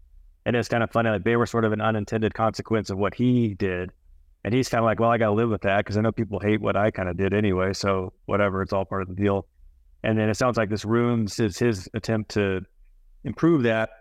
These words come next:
And Brandon, you mentioned some of the reasons it's better. It sounds like it's simpler. Um, but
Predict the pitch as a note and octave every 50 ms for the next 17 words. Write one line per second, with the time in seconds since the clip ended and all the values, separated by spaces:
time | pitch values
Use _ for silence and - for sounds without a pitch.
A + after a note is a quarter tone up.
0 | - - - B2+ A2+ A2+ G#2+ A2+ A2 G2 B2 C3+ C3+ C3+ B2 B2+ C3 C3 C3+ B2+
1 | A#2+ - B2+ A#2 A2 G#2+ F#2+ - _ _ _ _ _ _ _ - C3 C3 C3 A#2+
2 | A#2 G#2+ A#2 A#2+ A2+ G#2+ G#2+ G2+ A2 - - - G#2+ A2 A2+ G#2+ G#2+ G2+ - A#2
3 | G2+ G#2 G2 G2 F#2 - - - A2+ A2 G2+ G2+ G#2 G#2 G2+ G2+ G2 G2 - -
4 | - - - - A2 G#2+ G2+ G2 F#2+ F2+ F2 F2 - _ _ - - - - _
5 | _ - C3+ C3